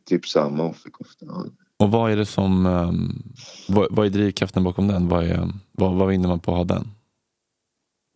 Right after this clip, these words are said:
Speaker 1: Ingenting. Men, men grejen är, vad vinner man på någonting? Ingenting. Det är det som är det hemska.
Speaker 2: Ja,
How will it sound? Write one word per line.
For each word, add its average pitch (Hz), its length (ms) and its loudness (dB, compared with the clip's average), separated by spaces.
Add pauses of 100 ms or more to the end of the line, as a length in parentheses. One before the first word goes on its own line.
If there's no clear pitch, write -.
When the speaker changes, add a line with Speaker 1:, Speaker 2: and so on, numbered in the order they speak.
Speaker 1:
Ingenting. 98 680 2
Men, 92 260 2
men 104 140 0
grejen 101 200 -8
är, 98 260 -10
vad 92 120 -4
vinner 92 220 -14
man 87 340 -8
på 87 360 -6
någonting? 82 640 -14 (540)
Ingenting. 87 480 -16 (840)
Det 90 60 -16
är 95 240 -10
det 90 60 -8
som 80 240 -16
är 65 240 -18 (600)
det 90 100 -12
hemska. 69 420 -4 (3500)
Speaker 2:
Ja, 98 340 0